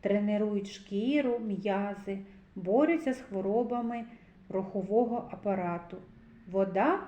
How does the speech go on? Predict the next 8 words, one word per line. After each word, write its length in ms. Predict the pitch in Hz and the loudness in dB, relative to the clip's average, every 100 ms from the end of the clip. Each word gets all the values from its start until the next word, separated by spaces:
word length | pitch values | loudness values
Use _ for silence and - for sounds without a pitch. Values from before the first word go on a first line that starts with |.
| - | -4
це 160 | 208 | -4
друг 320 | 196 339 427 269 | 0 2 2 2
людини, 600 | 269 196 196 185 175 180 - - - - - | 0 0 -2 -2 -4 -6 -14 -20 -20 -20 -6
але 440 | 190 180 190 277 | -4 0 2 6
необхідно 760 | 330 339 330 - 269 214 180 170 | 6 4 2 -2 -2 0 -2 -2
дотримуватись 1000 | 170 165 185 233 330 320 285 277 262 - | -2 -4 0 4 6 6 2 0 -6 -6
правил 500 | - 170 262 262 170 | -2 0 2 0 -2
безпеки. 720 | 170 - - 175 175 - | -6 -10 -4 -4 -4 -10